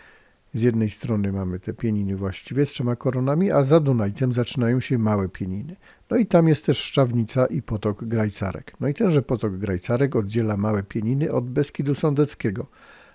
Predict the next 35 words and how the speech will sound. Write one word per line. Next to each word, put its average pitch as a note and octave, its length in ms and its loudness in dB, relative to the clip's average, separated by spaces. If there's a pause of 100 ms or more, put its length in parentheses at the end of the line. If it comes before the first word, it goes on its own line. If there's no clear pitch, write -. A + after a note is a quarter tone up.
(100)
a B3 60 0
dokładnie C#3+ 540 4
od A#2+ 140 0
jego C3 220 6
części G#2+ 400 -2
nazywanej G#2 580 0
pasmem G2+ 520 -4
Radziejowej. G2 760 -2 (1900)
Z G2+ 100 -8
drugiej D#3 320 4
strony A#2 340 0
Tatr, G#2 400 -4
na A2 100 2
Słowacji, A2 600 -2
wypływa C3+ 500 4
rzeka A#2+ 300 0
Poprad. - 600 -6 (240)
Szerokim G3 540 4
łukiem B2 300 4
okrąża A2 480 0
Tatry A#2 400 0
i A2+ 60 2
Pieniny G2+ 500 -2 (380)
i B2+ 100 -2
parę F3 260 6
mniejszych B2+ 440 2
górek, A2+ 420 -2 (160)
no A3 100 4
i B3 80 4
płynie F3+ 320 6
na D#3 160 6
północ C3 360 4
w - 100 -14
stronę A2+ 400 0
Dunajca. A2+ 540 -2